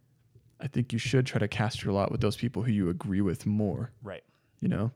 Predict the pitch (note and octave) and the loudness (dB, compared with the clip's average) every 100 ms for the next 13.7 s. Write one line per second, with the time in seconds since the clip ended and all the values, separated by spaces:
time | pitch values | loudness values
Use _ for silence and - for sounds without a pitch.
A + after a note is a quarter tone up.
0 | _ _ A2 F#2 - - - - - - | _ _ -2 -2 -10 -20 -20 -20 -20 -10
1 | - D#3 C3+ A#2+ G#2+ G2 _ _ _ _ | -2 -2 2 0 0 -4 _ _ _ _
2 | _ _ _ B2 F#2+ E2 _ _ _ - | _ _ _ -12 -12 -14 _ _ _ -20
3 | A2 A2 A2 F2+ B2 A2+ G#2 F#2+ E2+ - | -8 -4 -4 -6 -6 -4 -2 -4 -8 -12
4 | _ _ _ _ _ _ _ _ _ _ | _ _ _ _ _ _ _ _ _ _
5 | _ - - - A#2 A2 G#2+ G2+ C3 B2+ | _ -20 -20 -6 -4 -2 -4 -4 -2 -2
6 | B2+ G#2 G2+ E2+ - _ - G2 - - | -2 -4 -4 -8 -18 _ -10 -10 -12 -12
7 | A2 F2+ - A#2 A2 G#2 G2+ G2+ G2 - | -8 -8 -6 -6 -4 -8 -8 -10 -10 -10
8 | G2 E2 F2 - - G#2+ F2+ - - _ | -10 -10 -10 -10 -12 -14 -14 -18 -20 _
9 | _ _ - E2+ D#2 D2+ - _ _ - | _ _ -12 -12 -12 -18 -20 _ _ -20
10 | - _ _ _ _ _ _ _ G#2+ G2 | -20 _ _ _ _ _ _ _ -10 -8
11 | F#2+ G2+ A#2 G2+ F#2+ - - A2 G2 - | -10 -8 -6 -6 -8 -10 -8 -6 -6 -4
12 | A2 - F2 G2 F#2+ F#2 F#2+ F#2 E2+ - | -6 -6 -12 -8 -6 -8 -10 -12 -12 -12
13 | F#2 - F#2+ G2 F#2 F2 E2+ | -10 -6 -6 -4 -4 -6 -12